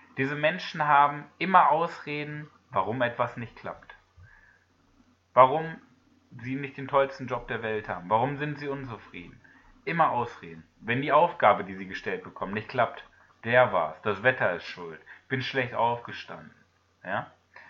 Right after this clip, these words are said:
Diese Menschen fangen erst morgen an. Ja?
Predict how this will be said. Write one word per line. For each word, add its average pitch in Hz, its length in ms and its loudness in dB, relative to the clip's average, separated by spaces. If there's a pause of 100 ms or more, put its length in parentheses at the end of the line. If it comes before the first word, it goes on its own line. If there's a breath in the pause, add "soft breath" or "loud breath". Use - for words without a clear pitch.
(160 loud breath)
Diese 135 200 -2
Menschen 156 640 -4 (200)
fangen 127 420 6
erst 107 340 -4
morgen 120 400 8
an. 76 140 -12 (800)
Ja? 104 240 -10